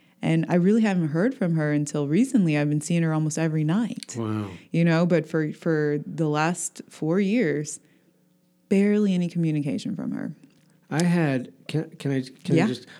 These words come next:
Speaker 2: I had, so it was, this was all really, you know, strange at the time, but,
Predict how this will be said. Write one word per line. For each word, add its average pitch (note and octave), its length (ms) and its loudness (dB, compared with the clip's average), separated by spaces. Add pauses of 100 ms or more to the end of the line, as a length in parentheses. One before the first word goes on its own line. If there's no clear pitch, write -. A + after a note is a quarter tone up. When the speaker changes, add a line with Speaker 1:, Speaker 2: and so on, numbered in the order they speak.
(120)
Speaker 2:
I D3+ 80 2
had, D#3 500 4
so C3+ 300 4 (260)
it F3 100 4
was, D3+ 180 2 (440)
this G3 240 -2
was D3 200 0 (100)
all A2 280 -2
really, G#2 520 -2 (320)
you A#2 160 -2
know, G2 140 -2
strange G2+ 480 -4
at G#2+ 100 -4
the G#2 100 -10
time, G2+ 340 -6
but, G#2+ 200 -6